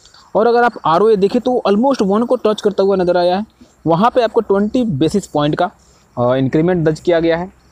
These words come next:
उसके अलावा आप net interest margin देखें, वहाँ पे थर्टी नाइन basis point का increment हुआ है Y on Y basis पे, जो कि अभी फ़ाइव डेसिमल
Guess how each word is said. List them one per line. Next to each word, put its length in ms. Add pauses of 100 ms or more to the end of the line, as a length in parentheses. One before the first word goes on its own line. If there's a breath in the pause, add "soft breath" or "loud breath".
(180)
उसके 220
अलावा 360 (1040)
आप 180
net 420 (460)
interest 580
margin 400
देखें, 200
वहाँ 220
पे 120
थर्टी 260
नाइन 260
basis 260
point 300
का 60
increment 560
हुआ 180
है 100 (180)
Y 200
on 260
Y 180
basis 300
पे, 120 (400 soft breath)
जो 80
कि 160
अभी 280
फ़ाइव 360
डेसिमल 400